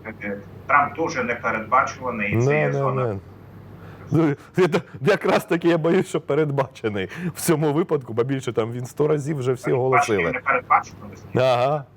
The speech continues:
Speaker 2: Да, як воно то буде, не знаю, поди-, подивимося. Окей, рухаємось далі. Що у нас тут? У нас,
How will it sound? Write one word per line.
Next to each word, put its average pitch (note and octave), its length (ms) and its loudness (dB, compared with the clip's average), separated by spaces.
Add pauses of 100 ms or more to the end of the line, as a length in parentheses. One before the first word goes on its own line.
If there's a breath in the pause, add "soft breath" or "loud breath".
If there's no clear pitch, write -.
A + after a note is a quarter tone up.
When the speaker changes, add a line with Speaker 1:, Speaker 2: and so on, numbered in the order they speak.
(140)
Speaker 2:
Да, B2+ 180 4
як D#3+ 240 2
воно E3 240 2
то D3+ 140 -2
буде, D3+ 460 2
не B2+ 220 -6
знаю, B2+ 280 2
поди-, B2 280 -4
подивимося. A#2 560 -4 (140 loud breath)
Окей, D#3 360 0 (220 loud breath)
рухаємось F3 500 0
далі. C#3 240 0
Що F#3 140 -2
у F3+ 40 0
нас F3 160 0
тут? D3 180 -6
У D3+ 40 -4
нас, E3+ 260 0